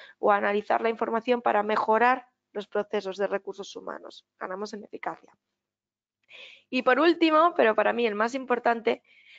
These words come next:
también conseguimos una mejor experiencia de empleado. Por ejemplo, podemos analizar la información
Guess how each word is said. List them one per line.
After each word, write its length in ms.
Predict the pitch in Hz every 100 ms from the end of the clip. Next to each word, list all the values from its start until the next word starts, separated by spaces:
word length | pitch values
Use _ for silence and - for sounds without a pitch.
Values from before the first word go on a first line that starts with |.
| _ _ _ -
también 340 | 269 277 302
conseguimos 560 | 285 262 240 240 240 240
una 180 | 233
mejor 640 | 214 214 208 - 240 240 -
experiencia 1000 | 220 - - 202 214 208 190 220 208 202 - _
de 140 | 196 180
empleado. 600 | 180 180 175 165 131 - _ _ _ _
Por 120 | -
ejemplo, 440 | 208 - 185 - - _ _ _ _ _ _ _ _ _ _
podemos 340 | 208 226 240
analizar 560 | 214 196 190 185 226 277
la 80 | 214
información 760 | 208 196 180 180 240 240 269